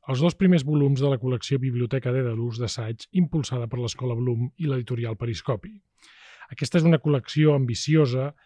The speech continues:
i nova que celebrem moltíssim, sobretot pel fet que pretén publicar assaig d'alta volada sense la carcúndia estilística de l'acadèmia. Al primer text, el professor Oller repassa la història del plagi, que és una història paral·lela sobre la singularitat literària,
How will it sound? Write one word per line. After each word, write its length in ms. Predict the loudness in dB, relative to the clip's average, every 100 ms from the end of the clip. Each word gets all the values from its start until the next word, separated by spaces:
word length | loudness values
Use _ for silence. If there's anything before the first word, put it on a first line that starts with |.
| _ -6
i 80 | 0
nova 240 | 0 0 -2
que 80 | -2
celebrem 400 | -2 0 0 2
moltíssim, 560 | 0 -2 -2 -4 -8
sobretot 480 | -2 0 2 0 2
pel 160 | 0 0
fet 240 | -4 -4 -8
que 100 | -6
pretén 380 | -4 0 0 0
publicar 400 | -4 -4 -4 -4
assaig 240 | -4 -4
d'alta 320 | -4 -2 -2
volada 400 | -2 -2 -4 -6 -10 _ _ 0
sense 240 | 0 2 0
la 80 |
carcúndia 560 | 0 -2 0 0 0 -2
estilística 560 | -4 -6 -6 -8 -8 -6
de 80 |
l'acadèmia. 560 | -6 -4 -2 -4 -8 -14 _ _ _ -20 -20 -20 -8
Al 120 | -4
primer 240 | 2 2 4
text, 280 | 2 2
el 100 | 0
professor 520 | 0 -2 -2 0 0 -2
Oller 480 | -2 2 4 2 0 -12 _
repassa 460 | -4 -2 0 0 0
la 80 | 0
història 380 | 0 -2 0 -2
del 100 | 0
plagi, 380 | 0 0 -4 -10 -8
que 120 | -6
és 120 | -2 0
una 140 | 0
història 380 | -2 -4 -4 -2
paral·lela 480 | -2 -4 -6 -6 -6
sobre 240 | -4 -4 -4
la 100 | -4
singularitat 640 | 2 4 4 0 -2 -6 -6
literària, 600 | -6 -4 -4 -6 -12